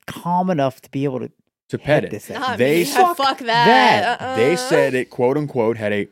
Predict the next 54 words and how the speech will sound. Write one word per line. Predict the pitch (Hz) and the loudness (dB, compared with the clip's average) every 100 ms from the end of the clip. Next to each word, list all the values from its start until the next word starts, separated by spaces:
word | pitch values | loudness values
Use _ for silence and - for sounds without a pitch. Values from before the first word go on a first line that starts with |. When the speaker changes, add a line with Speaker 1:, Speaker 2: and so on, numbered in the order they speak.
| 95 | -10
Speaker 2:
zen-like | 90 90 107 123 110 98 98 92 | -10 -4 -2 -2 -2 -4 -4 -8
nature, | 90 101 - 76 - | -6 -6 -6 -12 -12
the | |
wolf | 92 92 - | -10 -10 -10
did. | 78 87 | -12 -10
It | |
was | 92 90 | -10 -8
just | 101 - 95 | -8 -8 -6
Speaker 3:
After | 226 | -4
Speaker 2:
there. | 98 113 | 0 0
Speaker 3:
it | 85 | -2
comes | 240 - | -8 -10
charging | - - 214 240 202 | -14 -6 -4 -4 -8
at | 180 180 | -10 -12
them, | 185 196 | -14 -14
sure, | - 202 190 | -10 -10 -10
I'm | 190 | -12
just | 190 | -14
gonna | 190 | -14
go | 180 165 | -14 -16
fucking | - 190 | -14 -16
pet | 170 - 170 | -16 -14 -12
it. | 160 - _ | -12 -16 _
Speaker 2:
And | 120 117 | -4 -2
I | |
was | 120 131 | 0 -2
listening | 143 135 | -2 -4
to | 113 | -6
a | 92 | -6
podcast | 107 135 131 110 98 95 - | -4 -6 -4 -2 -2 -2 -6
where | 101 101 92 | -6 -4 -4
they | 90 101 104 | -6 -6 -6
did | 101 98 95 69 _ _ | -8 -8 -10 -14 _ _
their | 95 101 104 92 _ | -10 -6 -4 -6 _
first | 113 98 | -8 -8
part | - 98 92 | -6 -6 -6
on | |
this | 90 - | -8 -8
series, | - 143 117 107 - - - | -2 0 0 -2 -6 -18 -16
and | 120 | -10
then | 107 | -8
people | - 120 107 | -6 -6 -4
had | 95 | -2
wrote | 104 101 98 | -2 0 0
in | 127 117 104 | -2 -4 -6
talking | - 104 104 | -4 -4 -4
about | 101 92 | -4 -4
how | 98 92 | -4 -4
they | 98 117 | -2 -2
had | 107 98 | -2 -4
gone | 95 101 107 95 | -6 -6 -6 -10
to, | - 101 | -10 -10
like, | 92 87 | -10 -14
wolf | 107 104 123 123 - | -12 -4 -2 -2 -6